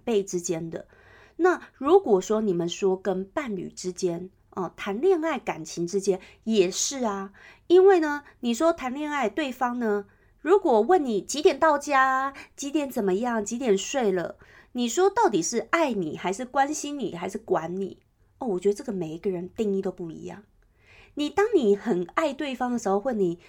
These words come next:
很开心的时候，你就会觉得说，“嗯，这样很好，OK。”可是当你觉得，哦，觉得自己已经喜欢过一些自由的生活，那你每天一直问我说，“到底到家了没？然后睡了没？”这样子，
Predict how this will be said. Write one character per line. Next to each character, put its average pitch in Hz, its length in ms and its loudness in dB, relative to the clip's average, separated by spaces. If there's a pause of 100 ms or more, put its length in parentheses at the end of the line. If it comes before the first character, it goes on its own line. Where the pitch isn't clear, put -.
(140)
很 202 160 2
开 196 200 -4
心 285 180 -8
的 262 60 -6
时 202 120 -4
候， 196 120 0
你 175 80 -2
就 196 120 2
会 220 80 2
觉 190 160 -2
得 185 100 -2
说 180 300 -6
，“嗯， 269 260 2
这 247 100 -4
样 220 120 -2
很 175 200 -8
好， - 280 -8
OK。” - 460 -12 (440)
可 302 80 -4
是 415 140 0 (120)
当 403 140 4 (100)
你 254 140 6
觉 190 180 6
得， 185 280 2 (380)
哦， 320 120 0 (360)
觉 247 120 -4
得 302 120 -2
自 349 160 0
己 180 100 -2
已 - 20 -12
经 226 220 -2
喜 - 220 -6
欢 202 200 0
过 220 220 2
一 202 60 4
些 202 180 -2
自 233 240 -4
由 170 100 4
的 185 120 0
生 185 280 -2
活， - 240 -8 (240)
那 427 80 -4
你 494 140 -2
每 185 160 4
天 330 180 4
一 370 80 10
直 330 60 2
问 302 240 2
我 160 160 0
说 247 220 -2 (180)
，“到 - 80 2
底 208 160 0
到 262 180 0
家 233 220 0
了 220 100 0
没？ 175 300 0
然 180 140 -2
后 240 80 -2
睡 247 340 0
了 185 100 2
没？” 175 220 -2
这 214 80 -4
样 202 160 0
子， 170 180 -6